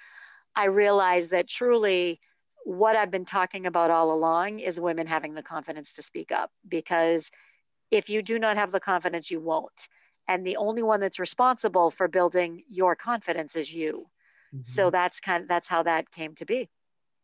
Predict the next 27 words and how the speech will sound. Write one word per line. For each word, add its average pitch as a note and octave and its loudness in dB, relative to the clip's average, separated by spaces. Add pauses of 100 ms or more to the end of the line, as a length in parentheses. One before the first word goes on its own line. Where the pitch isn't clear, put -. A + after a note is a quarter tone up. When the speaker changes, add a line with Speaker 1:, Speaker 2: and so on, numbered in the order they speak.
(120)
Speaker 2:
I C#3+ -6
love C#3 -2
it. C3 -4 (120)
It's D3 -6
very D#3 0
powerful. C3+ -4 (840)
Right, E3+ -2
so A#3 4
I'm C#4+ 0
gonna G#4+ 0 (140)
take A3 -4
a G#3 0
moment D#3+ 0 (140)
to D3+ 0
kind E3 -6
of D3 -10
wrap D#3+ 0
my, D3+ -2
my C#3+ -4
head D3 -4
around C#3 -2 (960)
this D#3 0 (200)
podcast D3+ -2
in F3+ -4
particular F3 -2
being D#3+ -2
called D3+ -4